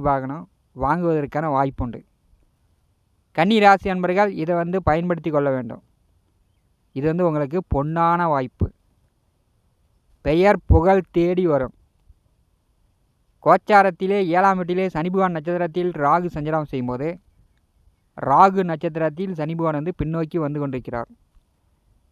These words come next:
வக்கரகதியில் வரும்போது பழைய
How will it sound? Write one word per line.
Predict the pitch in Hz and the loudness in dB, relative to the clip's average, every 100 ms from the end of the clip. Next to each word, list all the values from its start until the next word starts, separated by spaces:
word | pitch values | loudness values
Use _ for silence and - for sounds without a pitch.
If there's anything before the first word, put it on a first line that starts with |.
| - | -10
வக்கரகதியில் | 131 185 180 170 160 160 | -6 -2 -2 -2 -2 -2
வரும்போது | 143 131 131 127 180 _ _ _ _ _ _ _ _ _ _ _ _ _ - | -2 -4 -6 -6 -10 _ _ _ _ _ _ _ _ _ _ _ _ _ 0
பழைய | 156 202 | 2 4